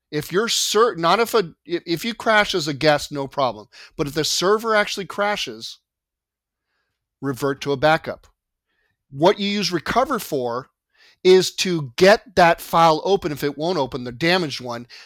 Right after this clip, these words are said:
to import the data, the new data into the backup.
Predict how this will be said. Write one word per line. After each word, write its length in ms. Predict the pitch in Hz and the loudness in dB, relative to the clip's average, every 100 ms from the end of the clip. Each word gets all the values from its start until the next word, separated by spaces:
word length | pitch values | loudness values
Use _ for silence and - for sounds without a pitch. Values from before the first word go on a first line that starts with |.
| _ - | _ -2
to 200 | 196 - - | -2 -2 0
import 540 | 208 240 - 208 185 | 0 0 2 2 2
the 80 | 165 | -2
data, 460 | 135 151 151 151 - _ - | 2 4 4 2 -2 _ -12
the 120 | 147 | -6
new 200 | 160 208 | -2 0
data 400 | 165 151 147 160 | 2 2 0 -4
into 160 | 147 139 | -6 -6
the 80 | |
backup. 480 | 127 127 120 90 - | -2 -2 -2 -10 -18